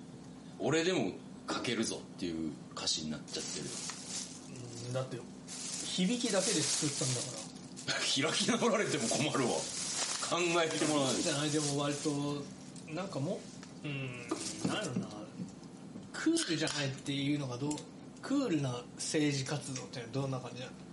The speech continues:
Speaker 1: いや、だから、せっかくいろんな言葉とか知ってんねんから、
Speaker 2: うん。
Speaker 1: もっと頭を使ってやるのが藤谷君のいいところやと思います。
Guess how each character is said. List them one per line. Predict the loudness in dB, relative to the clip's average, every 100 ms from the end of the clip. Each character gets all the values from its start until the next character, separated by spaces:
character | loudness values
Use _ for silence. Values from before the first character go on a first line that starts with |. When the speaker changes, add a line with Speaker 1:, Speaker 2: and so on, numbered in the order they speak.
| -4
Speaker 1:
い |
や、 | 0
だ | 2
か | 2
ら、 | 4 4 4 0 -8 -14 -14 -14 -14 -4
せ | 0 0
っ |
か | 2 0
く | 4 6 4 2
い | 2
ろ | 4
ん | 4 4
な |
言 | 4 4 0 0 2
葉 | 2
と | 2
か | 0
知 | -2 0
っ |
て | 2
ん | 4
ね | 2
ん | 0
か | 2
ら、 | 4 4 2 -2 -8 -12 -2
Speaker 2:
う |
ん。 | 2
Speaker 1:
も |
っ | 2 0
と | 2 2 2 -2 -10 -14 -12 -4
頭 | 0 2 4 2
を |
使 | 2 0 -2
っ |
て | -2 0
や | 2
る | 2
の | 2
が | 4 2 0 -6 -12 -12 -8 -2
藤 | 0 2
谷 | 0
君 | 2 4
の | 4
い | 4 0
い |
と | 0
こ | -2
ろ | -2
や |
と | -2 -2
思 | 2 2 2
い | 2
ま | 2
す。 | 2 2 -2